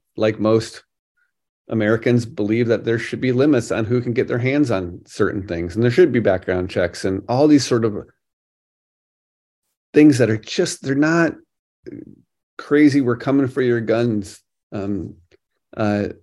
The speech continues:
sort of political statements. They're just, like, sort of common sense things for safety. And that art has allowed me to step into that conversation. And again, because as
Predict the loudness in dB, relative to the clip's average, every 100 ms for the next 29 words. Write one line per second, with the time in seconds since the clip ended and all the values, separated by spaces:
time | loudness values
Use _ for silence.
0 | _ _ -16 0 4 4 2 0 0 0
1 | -2 -2 -2 -2 -6 -8 -6 -8 -6 -4
2 | -4 -6 _ _ _ -12 -6 -4 -2 0
3 | 0 0 -2 -4 -4 -8 -8 -10 -6 -4
4 | -4 -8 -10 -14 _ _ -2 2 2 0
5 | -2 -6 2 2 2 -4 _ _ _ _
6 | _ _ _ _ -2 2 4 4 2 0
7 | -4 -6 -2 -2 0 -4 -2 -2 -2 -8
8 | _ -8 -4 -2 -2 0 -2 -4 -6 -6
9 | -8 -6 -4 0 0 0 -2 -4 -6